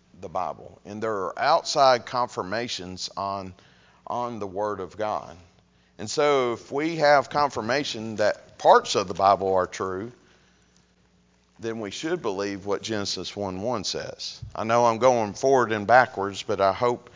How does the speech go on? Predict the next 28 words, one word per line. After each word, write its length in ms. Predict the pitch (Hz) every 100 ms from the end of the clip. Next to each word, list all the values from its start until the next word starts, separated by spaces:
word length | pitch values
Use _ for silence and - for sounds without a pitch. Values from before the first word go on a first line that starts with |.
| - - -
that's 260 | 107 107 -
making 340 | 117 110 104
a 80 | 87
point. 420 | - 113 78 73 - _ -
And, 460 | 95 98 95 92 92
um, 400 | 85 87 82 82 _ _ _ _ _ _ _ _ -
and, 320 | - 98 95 - _ _ _ _ _ -
um, 300 | 90 87 60 _ 69 -
let's 240 | 147 165 190
look 220 | 202 180
at 220 | 135 -
just 240 | 131 120
a 40 | 113
couple 320 | - 131 131
ver-, 220 | 104 87 -
uh, 280 | 107 98 87 - _ _ - -
other 220 | - 131
verses 580 | 104 107 107 - 107 101
before 400 | - 98 123 117
we 240 | 107 104 - - - - - -
dive 340 | 113 107 104 104
in. 380 | 107 101 104 -
Uh, 240 | 104 95
Romans 480 | 92 139 156 123 -
one 500 | 127 131 127 120 117 - - -
eighteen 640 | - 113 - - 110 110 98
to 160 | -
twenty. 500 | 85 - 110 87 82